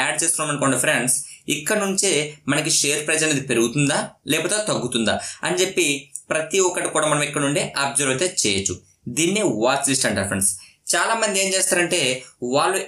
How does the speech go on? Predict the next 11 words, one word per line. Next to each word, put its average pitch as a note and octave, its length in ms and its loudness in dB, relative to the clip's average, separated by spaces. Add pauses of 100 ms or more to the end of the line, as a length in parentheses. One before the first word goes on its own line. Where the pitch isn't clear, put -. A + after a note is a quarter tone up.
ఏ D#3+ 160 4
ఏ G3 100 2
స్టాక్స్‌లో E3+ 420 2 (140)
invest D3 280 2
చేయాలనుకుంటారో C#3 520 2 (540)
ఆ - 20 4 (120)
స్టాక్స్ని E3 500 2 (380)
ఈ - 20 4 (160)
watch D3 300 0
లిస్ట్లో C#3+ 380 2
అయితే B2+ 220 2